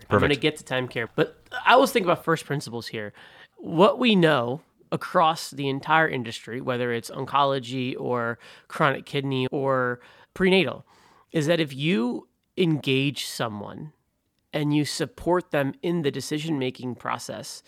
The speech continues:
Speaker 1: whether it's early or ongoing, they're gonna have a better experience, they're gonna have better outcomes at a lower cost. It's a pretty simple principle of just, if you engage a person through the journey, everything should be better.
Speaker 2: It's, you say it and it's obvious.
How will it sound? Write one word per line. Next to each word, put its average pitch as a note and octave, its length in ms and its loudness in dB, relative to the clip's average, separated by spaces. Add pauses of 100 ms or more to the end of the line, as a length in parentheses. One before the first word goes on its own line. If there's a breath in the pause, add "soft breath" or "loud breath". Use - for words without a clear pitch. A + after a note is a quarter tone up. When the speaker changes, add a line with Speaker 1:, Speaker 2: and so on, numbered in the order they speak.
(340 soft breath)
Speaker 1:
whether C3+ 240 0
it's C3+ 180 -4
early D3+ 320 2
or C3 80 2
ongoing, C3 640 -2 (480)
they're C3+ 220 -2
gonna D3+ 160 0
have D3 100 -6
a C#3 60 -6
better C3 220 0
experience, C3+ 720 -4 (100)
they're B2+ 160 -4
gonna B2 140 -2
have A#2+ 120 -6
better C#3+ 220 0
outcomes B2 420 -2
at A#2 80 -10
a A2+ 60 -8
lower G#2+ 180 -10
cost. - 360 -18 (420 soft breath)
It's - 140 0
a G#3 60 4
pretty E4 240 -2
simple F3 580 -2
principle A#2+ 520 -6
of G#2+ 120 -6
just, - 240 -10
if - 180 -10
you E3 220 0
engage D3 420 0
a C3+ 60 -4
person C3 360 -8
through B2 120 -6
the A2+ 80 -6
journey, D#3 440 0 (760 soft breath)
everything D3 340 2
should - 320 -4
be B2 100 -6
better. - 340 -8 (460 soft breath)
Speaker 2:
It's, E3+ 220 4
you D3+ 140 0
say E3+ 320 6
it F#2+ 120 2
and A2 120 2
it's F#2+ 160 -2 (120)
obvious. - 680 0